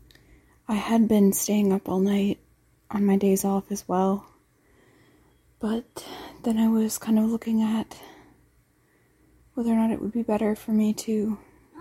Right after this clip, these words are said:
switch over to a regular sleep schedule when I have that week off. Um,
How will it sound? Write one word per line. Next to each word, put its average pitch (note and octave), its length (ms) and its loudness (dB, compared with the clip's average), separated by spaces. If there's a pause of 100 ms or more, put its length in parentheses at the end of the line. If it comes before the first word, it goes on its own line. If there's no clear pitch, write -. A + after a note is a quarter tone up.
(240)
switch - 400 -10
over G#3 180 -4
to - 180 -10
a - 20 -4
regular G#3+ 420 -4
sleep - 280 -8
schedule G#3 600 -4 (1400)
when G3+ 180 0
I F#3+ 80 2
have F#3+ 220 -2
that - 360 -6 (1040)
week - 260 -8
off. - 480 -14 (1300)
Um, G3 720 -2